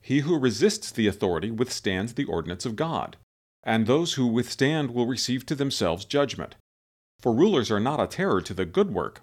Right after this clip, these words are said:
but to the evil. Do you desire to have no fear of the authority? Do that which is good, and you will have praise from the same. For he is a servant of God to you for good. But if you do that which is evil, be afraid,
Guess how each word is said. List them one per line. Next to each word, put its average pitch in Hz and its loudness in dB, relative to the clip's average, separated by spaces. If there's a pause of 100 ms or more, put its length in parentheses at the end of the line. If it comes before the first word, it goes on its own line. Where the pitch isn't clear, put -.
but 110 -2
to 107 -2
the 107 -2
evil. 127 -4 (760)
Do 123 2
you 190 2
desire 120 2
to 131 -4
have 117 2
no 110 2
fear 113 0
of 117 -4
the 110 2
authority? 92 -2 (580)
Do 180 4
that 160 4
which 123 0
is 117 -2
good, 147 0
and 101 -2
you 107 2
will 110 2
have 113 -4
praise 143 -2
from 95 -6
the 87 -4
same. 101 -4 (500)
For 117 0
he 185 0
is 185 2
a 117 2
servant 175 0
of 110 -4
God 151 0
to 107 -6
you 90 -2
for 113 -4
good. 92 -6 (800)
But 127 6
if 131 0
you 139 4
do 165 4
that 151 2
which 127 0
is 110 2
evil, 139 2
be 107 0
afraid, 98 -2